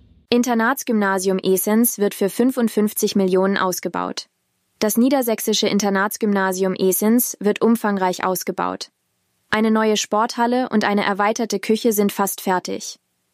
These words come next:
Die Investitionen von fünfundfünfzig Millionen Euro sollen die Bildungseinrichtung modernisieren und verbessern. Der Umbau mit Küchenerweiterung befindet sich auf der Zielgeraden, während ein Neubau für die Siebt- bis Neuntklässler nach den Osterferien genutzt werden soll.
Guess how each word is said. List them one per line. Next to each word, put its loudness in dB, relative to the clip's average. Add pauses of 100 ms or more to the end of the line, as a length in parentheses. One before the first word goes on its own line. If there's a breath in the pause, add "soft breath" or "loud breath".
(140)
Die 4
Investitionen 2
von -2
fünfundfünfzig -2
Millionen 2
Euro 0
sollen 0
die 0
Bildungseinrichtung 0
modernisieren 0
und -2
verbessern. -4 (540)
Der 0
Umbau 4
mit -4
Küchenerweiterung 0
befindet 0
sich -2
auf -6
der 0
Zielgeraden, 0 (420 loud breath)
während 2
ein 2
Neubau 2
für -2
die 0
Siebt- 0
bis 0
Neuntklässler 0
nach 0
den -2
Osterferien 0
genutzt 0
werden 2
soll. -2